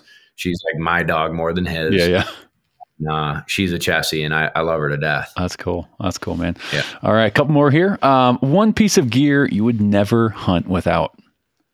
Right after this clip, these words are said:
Speaker 2: And
Speaker 1: Probably the Browning Satori,
Speaker 2: I was
Speaker 1: 'cause I
Speaker 2: gonna, I was
Speaker 1: usually
Speaker 2: gonna say, you can't say the shotgun. <laughs>
Speaker 1: Yeah, I probably forget half the other stuff that I need.
Speaker 2: Uh,
Speaker 1: Like,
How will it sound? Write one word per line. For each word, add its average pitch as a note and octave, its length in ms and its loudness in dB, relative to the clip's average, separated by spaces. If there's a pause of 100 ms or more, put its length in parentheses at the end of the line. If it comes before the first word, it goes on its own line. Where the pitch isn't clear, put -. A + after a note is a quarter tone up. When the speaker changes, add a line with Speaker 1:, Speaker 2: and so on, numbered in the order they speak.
(2250)
Speaker 2:
And G#2+ 100 2
Speaker 1:
Probably A2+ 320 0
the F2+ 80 0
Browning F#2+ 360 0 (120)
Satori, A2+ 420 0
Speaker 2:
I C3 40 6
was B2+ 100 2
Speaker 1:
'cause - 0 -
I E3+ 60 4
Speaker 2:
gonna, G3 120 4
I - 40 8
was E3 100 2
Speaker 1:
usually D3+ 100 4
Speaker 2:
gonna A#3+ 120 6
say, C#3 120 4
you A2+ 80 2
can't D#3+ 240 4
say F3 80 6
the C#3+ 100 6
shotgun. B2+ 600 2
<laughs> - 40 -16 (640)
Speaker 1:
Yeah, A#2 340 2
I - 100 2
probably C3 300 2
forget A2+ 320 0
half A2+ 300 2
the A2+ 80 0
other G#2+ 120 0
stuff G#2+ 380 0
that G#2 200 2
I G2 100 4
need. C3 260 2
Speaker 2:
Uh, - 20 0
Speaker 1:
Like, F#2+ 180 0